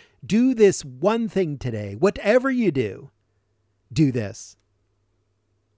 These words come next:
David's one thing is to be consumed by God. David wants to be consumed by the living and almighty God.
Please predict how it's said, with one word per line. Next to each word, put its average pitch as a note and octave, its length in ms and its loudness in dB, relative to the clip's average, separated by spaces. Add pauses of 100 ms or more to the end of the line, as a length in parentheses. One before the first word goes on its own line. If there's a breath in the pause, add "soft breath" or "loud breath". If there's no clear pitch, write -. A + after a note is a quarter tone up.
(300)
David's C3+ 440 2
one C#3 260 -2
thing C#3+ 240 -2
is B2+ 140 -4
to C3+ 100 -8
be C3 160 -4
consumed C#3 640 -4
by A#2 220 -4
God. B2 540 -4 (440 soft breath)
David C#3+ 340 -2
wants C#3 320 -2
to C#3+ 80 -10
be C3+ 120 -4
consumed D3 760 -4
by C3+ 160 0
the C#3 120 -2
living C3+ 560 0
and B2+ 180 -4
almighty B2 540 -2
God. G2+ 540 -8